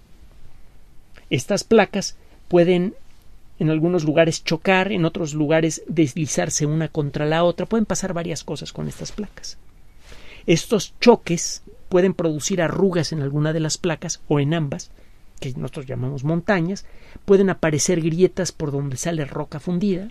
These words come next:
los volcanes. En la mayoría de los casos esa roca viene, bueno, en muchos casos, no en la mayoría, viene de, de la, el, de que las placas de roca al frotarse una con otra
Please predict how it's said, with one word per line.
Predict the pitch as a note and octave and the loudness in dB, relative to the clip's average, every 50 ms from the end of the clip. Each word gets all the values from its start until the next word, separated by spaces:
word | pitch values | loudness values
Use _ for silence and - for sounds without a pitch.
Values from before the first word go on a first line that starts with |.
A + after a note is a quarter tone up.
| - | -8
los | G3 C3 A#2+ | -8 -8 -6
volcanes. | B2+ B2 B2+ A#2+ - - F#3 E3 C3+ D#3+ A#3 - - - - - - - - - - - - - - - - - - - - - - - - - - - - - - - | -4 -4 -4 -4 0 2 2 2 2 0 -4 -8 -10 -18 -20 -20 -20 -20 -20 -20 -18 -16 -16 -16 -18 -18 -20 -20 -20 -20 -20 -20 -20 -20 -18 -18 -16 -18 -18 -18 -16 -10
En | - C3+ | -6 -4
la | B2+ C3 | -4 -4
mayoría | C#3 B2+ C3 B2+ C3 D3 D3+ | -2 -2 -2 -2 0 0 -2
de | D#3 | -2
los | D3 C#3+ C3+ - | -4 -6 -6 -6
casos | F3 D3+ - D3+ C#3 - | -8 -8 -8 -8 -8 -8
esa | D3 C3 - D3 | -8 -6 -6 -6
roca | - D#3+ D3 - - E3 | -4 -4 -4 -4 -4 -4
viene, | D3 D#3+ D#3+ D3+ C#3 C3+ E3+ - - - - - - - - - - - - - - - - - - - - - - - | -2 0 0 2 2 0 -2 -4 -10 -18 -20 -20 -20 -20 -20 -20 -20 -20 -20 -20 -20 -20 -20 -20 -20 -18 -18 -20 -12 -2
bueno, | - F#3+ E3 D3+ | 2 4 4 4
en | C#3+ D#3 | 4 2
muchos | F3+ G3 - - D#3 - | 0 0 0 -2 -4 -4
casos, | - D#3 C#3 - C3+ B2 | -4 -6 -6 -6 -6 -4
no | C3+ C#3+ | -4 -4
en | C#3+ C#3 | -4 -4
la | |
mayoría, | C3+ C3 B2+ C3 C#3 B2+ C#3 C#3+ B2+ - - - - - - - | -6 -8 -8 -8 -8 -8 -8 -10 -10 -12 -16 -20 -20 -18 -12 -10
viene | D#3+ C3+ D#3+ E3+ E3+ E3 E3+ F3+ F#3+ G3 - - - - - - | -6 0 2 4 4 4 4 2 0 -2 -8 -16 -16 -16 -12 -8
de, | A3 D3+ - D#3+ D3 D3 D3+ D3+ - - - - - - - - - - - - | -6 -2 0 2 2 2 0 -2 -6 -10 -16 -20 -20 -20 -20 -20 -20 -20 -16 -8
de | - D#3+ B2+ C#3+ C#3 C#3 C3+ B2+ | -8 -6 -4 -4 -4 -2 -2 -2
la, | C3+ D3 | -2 -4
el, | - - C4+ - - - G4 G4 G4+ G#4 - - - - - - - - - - - - - - - - - - - - - - - - | -4 -6 -6 -6 -6 -6 -8 -12 -14 -14 -16 -20 -20 -20 -20 -20 -20 -20 -20 -20 -20 -20 -20 -20 -20 -18 -16 -18 -18 -18 -20 -20 -18 -12
de | E4 E4 - - - D4+ - - G#3+ - | -10 -10 -8 -8 -8 -8 -6 -4 -4 0
que | - F#3+ | 2 2
las | F#3 D#3+ - - | 2 2 0 -4
placas | - - G#3+ G3+ G3+ - - G3+ E3 E3 | -4 2 2 2 2 4 0 0 0 0
de | F3 | -2
roca | - - F#3 F#3+ - - G3 - | 0 0 0 -2 0 0 -4 -4
al | - - D#3 D#3 D3+ | -2 0 0 0 0
frotarse | - - F3 D#3 D3 - - - E3+ E3+ E3 - - D#3+ | -2 -4 -2 -2 -2 -2 0 0 0 0 0 0 0 0
una | D#3+ E3+ E3+ F3 F3 E3 | 0 0 0 -2 -2 -4
con | - - D3 C3+ C#3 D3 | -6 -4 -2 -2 0 -2
otra | C#3+ - - F3+ D4 | -2 -2 -4 -6 -6